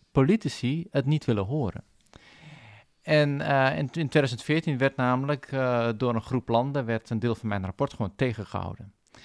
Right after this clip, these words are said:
En je ziet ook, als je goed kijkt, zie je dat de fossiele lobby echt miljarden euro's spendeert om desinformatie op de markt te brengen en effectief ook om de wetenschap onderuit te halen.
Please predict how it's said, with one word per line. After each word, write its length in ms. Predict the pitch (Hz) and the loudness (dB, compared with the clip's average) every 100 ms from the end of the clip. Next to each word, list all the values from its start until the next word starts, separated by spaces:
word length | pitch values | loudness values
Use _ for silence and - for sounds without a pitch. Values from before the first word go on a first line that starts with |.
| - 165 - - - 113 _ - | -20 -20 -20 -20 -20 -20 _ -4
En 160 | 185 | 2
je 80 | 185 | 2
ziet 280 | 165 170 - | 2 0 4
ook, 300 | 208 208 170 | 4 4 4
als 120 | 160 | -2
je 60 | - | -2
goed 200 | 151 127 | -4 -2
kijkt, 360 | 135 143 175 | -4 -4 -4
zie 240 | - - 180 | -10 -4 -2
je 60 | |
dat 320 | 160 139 - 147 | 2 0 -2 -12
de 480 | 135 131 123 117 117 - | 0 2 4 2 -2 -4
fossiele 420 | - 151 165 127 | 0 2 2 2
lobby 500 | 120 226 170 127 208 - _ _ _ _ _ - | 6 4 6 0 0 -6 _ _ _ _ _ -2
echt 260 | 175 - | -2 2
miljarden 600 | 143 135 131 185 135 127 | 2 4 4 2 2 0
euro's 380 | 151 175 131 110 | 2 2 0 -2
spendeert 840 | - - 107 98 147 107 135 - - _ - - _ | -6 -4 -4 -2 -2 -2 -4 -6 -20 _ -20 -20 _
om 340 | - 139 113 123 | -6 -4 -4 -6
desinformatie 800 | 104 196 165 135 117 110 101 - | 2 2 2 -2 2 2 2 -2
op 60 | - | -4
de 60 | |
markt 240 | 107 101 - | -2 -2 -4
te 60 | |
brengen 400 | 90 95 110 165 - - - - | -8 -6 -4 -6 -10 -20 -20 -6
en 140 | 147 160 | -2 0
effectief 560 | 170 156 - 220 - | 0 0 -2 -2 2
ook 220 | 151 160 | 2 2
om 140 | 143 147 | 0 0
de 60 | |
wetenschap 500 | 135 147 143 - 135 | 2 0 -2 -4 -2
onderuit 360 | 120 120 165 165 | 0 0 0 0
te 80 | 101 | -2
halen. 460 | 92 104 113 101 | -4 -6 -10 -14